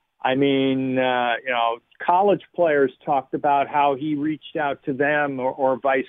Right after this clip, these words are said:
versa. And they, you know, they connected and, and he showed support for, for their teams and their game. So I, I think that's, that's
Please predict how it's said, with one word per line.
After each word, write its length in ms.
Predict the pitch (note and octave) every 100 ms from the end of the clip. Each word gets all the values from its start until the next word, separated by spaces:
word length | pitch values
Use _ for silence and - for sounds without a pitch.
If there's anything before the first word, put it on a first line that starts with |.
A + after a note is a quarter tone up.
| -
versa. 600 | C3+ C3+ - C3+ B2+ A#2
And 100 | A#2+
they, 240 | B2 A#2+ A2+ _ _ _
you 80 | -
know, 180 | A#2+ B2
they 120 | A#2+
connected 680 | - C3+ D3 - D#3 C3 B2
and, 180 | B2
and 280 | B2+ C3+ C3
he 280 | A2+ D3+ C#3 -
showed 260 | D#3 C#3+ C3 -
support 380 | C#3 - D3+ C#3+ _
for, 220 | D3+ C3 B2+ - _ _ -
for 160 | D#3
their 220 | C#3 D3
teams 420 | D3 - D3+ D3 B2+
and 160 | C#3+ C3
their 160 | C3+
game. 420 | A#2 C#3 A3 - - _ _ - - - _ -
So 80 | D3+
I, 240 | D#3 F3 F3
I 40 |
think 200 | F3+ G#3+
that's, 180 | G3+ G#3+ _
that's 260 | F3+ F3